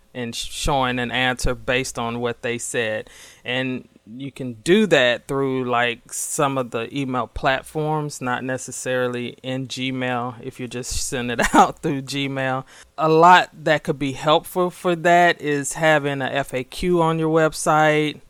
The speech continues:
or having, again, canned responses. If you're getting the same type of question and back and forth all the time, having those canned responses set up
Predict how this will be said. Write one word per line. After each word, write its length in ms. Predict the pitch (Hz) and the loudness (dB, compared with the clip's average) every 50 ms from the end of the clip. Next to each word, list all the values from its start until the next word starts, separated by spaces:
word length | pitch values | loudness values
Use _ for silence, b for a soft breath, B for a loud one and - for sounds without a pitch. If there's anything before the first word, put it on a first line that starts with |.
| _ _ - | _ _ -8
or 300 | 143 131 131 127 131 135 | -4 -2 0 0 0 0
having, 720 | 139 147 156 147 147 131 135 135 131 131 131 127 127 131 - | -2 0 2 2 2 2 0 -4 -4 -4 -6 -8 -8 -10 -10
again, 420 | 131 131 123 143 139 135 135 131 - | -12 -8 -4 -4 -2 -2 -4 -4 -6
canned 440 | - - 165 156 151 151 147 139 | -8 -6 -2 0 0 0 0 -2
responses. 920 | 131 135 - - - - 156 147 147 151 156 156 - - 156 156 156 151 143 | -4 -4 -6 -6 -4 0 2 2 4 2 2 0 -2 0 2 2 2 0 -2
If 200 | 131 127 - - | -4 -6 -6 -6
you're 120 | 143 156 147 | -6 -6 -4
getting 360 | 135 160 156 147 143 143 135 | -2 -2 -2 0 0 -4 -6
the 100 | 127 123 | -6 -6
same 420 | - - - 156 151 143 143 139 | -6 -4 -4 -2 -2 -2 -4 -6
type 320 | - - - 143 139 - - | -6 -6 -4 -4 -4 -4 -8
of 80 | - | -12
question 600 | - - - 143 143 143 - - - 143 139 131 | -12 -4 -2 0 0 0 -2 -6 -6 -6 -6 -4
and 160 | 127 127 123 | -6 -6 -4
back 260 | 120 131 131 135 - - | -2 0 0 0 -2 -6
and 140 | 135 127 | -10 -12
forth 500 | - _ - 135 135 139 139 139 135 - b b b b b b b | -12 _ -4 -2 0 0 0 -2 -4 -10 b b b b b b b
all 220 | - 143 151 151 143 | 2 4 4 4 4
the 140 | 131 135 | 2 -4
time, 640 | - - - 151 147 156 160 170 175 175 180 180 165 - - _ | -6 -6 -4 0 2 2 2 2 2 0 0 -4 -6 -10 -14 _
having 500 | - - 160 151 151 143 151 147 143 131 | -8 -2 2 2 2 2 0 -2 -2 -2
those 220 | 139 135 139 - | -2 -2 -2 -2
canned 380 | - - - 160 151 151 147 143 | -6 -8 -6 -2 -2 -2 -2 -2
responses 640 | 131 127 - - - 143 139 143 151 147 - 147 135 - | -2 -4 -6 -4 -2 -2 -2 0 -2 -4 -6 -6 -4 -4
set 320 | - - 156 139 143 131 | -2 0 0 0 2 2
up 320 | 131 131 139 147 - - | 2 0 0 -2 -2 -6